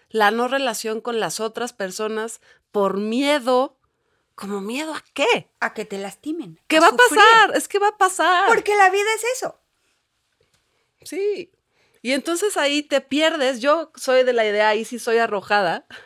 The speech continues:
Speaker 1: <laughs> de que más vale intentarlo y luego darte cuenta que era una pésima persona o que su personalidad y la tuya no con-, lo que sea,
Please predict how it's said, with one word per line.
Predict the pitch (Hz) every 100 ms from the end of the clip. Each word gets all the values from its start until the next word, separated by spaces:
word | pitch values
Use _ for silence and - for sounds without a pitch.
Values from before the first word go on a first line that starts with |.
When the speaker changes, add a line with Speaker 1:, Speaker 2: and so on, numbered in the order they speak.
| _ _
Speaker 1:
<laughs> | 208 185 185 415 - - _
de | 208 226
que | 233 240 233 - _ -
más | 233 277 311
vale | 285 285 277 269 - _ -
intentarlo | 226 214 214 220 220 214 202 415 - _ _ _ _ _ _ _ _ _ _ _ _ -
y | 185
luego | 208 220
darte | 233 233 233
cuenta | 226 220 233 233
que | 196 185
era | 208 226
una | 240 233
pésima | - 226 220 247 240 -
persona | 202 - 202 226 226
o | 214 214
que | 220
su | 214 226
personalidad | 226 220 214 220 220 233
y | 247
la | 285
tuya | 269 254 226
no | 233 226
con-, | 226 226 226 233 -
lo | 247
que | 277
sea, | 240 285 330